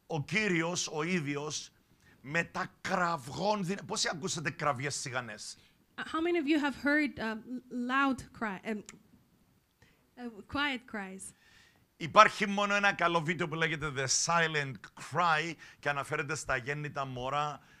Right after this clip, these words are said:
Speaker 1: α, που, ε, που τα κάνουν έκτρωση, silent cry.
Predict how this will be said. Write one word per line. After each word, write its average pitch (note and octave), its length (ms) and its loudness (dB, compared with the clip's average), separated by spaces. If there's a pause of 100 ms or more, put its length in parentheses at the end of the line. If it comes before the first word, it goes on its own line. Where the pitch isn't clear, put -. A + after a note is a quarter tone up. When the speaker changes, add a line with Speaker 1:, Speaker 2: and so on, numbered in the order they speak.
(180)
Speaker 1:
α, B2 180 -2
που, C#3+ 380 -6
ε, B2 240 -4 (180)
που D3+ 100 -12
τα C3+ 100 -4
κάνουν C#3+ 340 -4
έκτρωση, C3+ 600 -8 (140)
silent C3 420 -2 (240)
cry. C#3 240 0